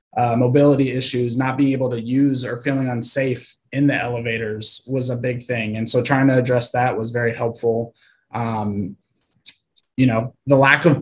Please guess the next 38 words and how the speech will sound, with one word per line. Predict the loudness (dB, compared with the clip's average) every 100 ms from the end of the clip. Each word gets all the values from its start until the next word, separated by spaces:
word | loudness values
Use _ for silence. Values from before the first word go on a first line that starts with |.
| 4
public | 4 2 2
restrooms | 0 4 4 4 4
also | 0 2 2 0 -4 _ -4
played | -2
a | 0 2
part | 2 2
in | 0
that | 0 0
elevator | 0 0 -2 -2 -2
thing. | 0 0 -2 -10 _ -8
That's, | -6 -6 -4
again, | -2 -2 -4 -6 -8 -2
a | 0
citywide | 2 2 2 2 4 2 0 -4 -12 _ _ _
geographic | -2 0 0 0 -2 -4 -6 -4
issue | -4 -4
that | -4 -2
there's | 0 2
not | 0 2 0
access | 0 -2 -2
to | -2
public | 0 0 0
restrooms, | -2 0 2 4 4 2 -4
especially | -4 -2 -2 -2 -2
during, | -2 -2 -4 -8
you | -6
know, | -4
the | -2 0
early | 2 2 2
days | 2
of | -2
the | -6 -4
pandemic | -2 0 -2 -2
when | -4 -4
everything | -4 -4 -4
was | -4
shut | -2 -2 -2
down | 0 0 0 -6